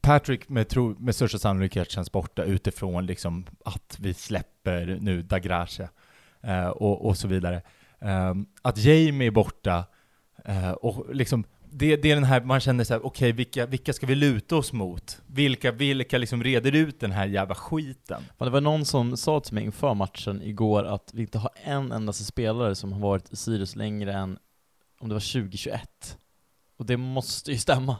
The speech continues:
Speaker 2: tänker jag. Det
Speaker 1: Mm.
Speaker 2: kan inte, nu när Jamie har lämnat.
Speaker 1: Finns väl säkert
Speaker 2: Eh,
Speaker 1: här någon,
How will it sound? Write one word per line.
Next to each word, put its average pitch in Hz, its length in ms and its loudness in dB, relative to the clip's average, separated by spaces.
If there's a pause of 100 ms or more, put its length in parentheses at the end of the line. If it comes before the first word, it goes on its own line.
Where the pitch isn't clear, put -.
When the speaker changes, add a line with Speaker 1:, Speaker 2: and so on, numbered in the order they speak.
Speaker 2:
tänker 101 280 -6
jag. 101 80 -4
Det 110 180 -2
Speaker 1:
Mm. 123 180 -10
Speaker 2:
kan 123 80 -6
inte, 113 160 -10
nu 117 120 -6
när 113 120 -2
Jamie 110 320 0
har 101 80 0
lämnat. 104 520 -6
Speaker 1:
Finns 123 280 -6
väl 107 60 -4
säkert 104 360 2
Speaker 2:
Eh, 101 40 0
Speaker 1:
här 104 140 4
någon, 104 200 4